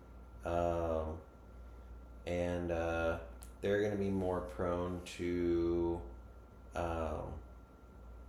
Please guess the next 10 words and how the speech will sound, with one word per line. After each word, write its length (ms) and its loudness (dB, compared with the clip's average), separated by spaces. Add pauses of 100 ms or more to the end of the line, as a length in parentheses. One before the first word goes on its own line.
(260)
they're 200 10
gonna 160 6
have 220 2
the 100 4
hardest 460 4
time, 200 2
I 80 2
think, 220 -4
with 140 -12
boundaries, 600 -6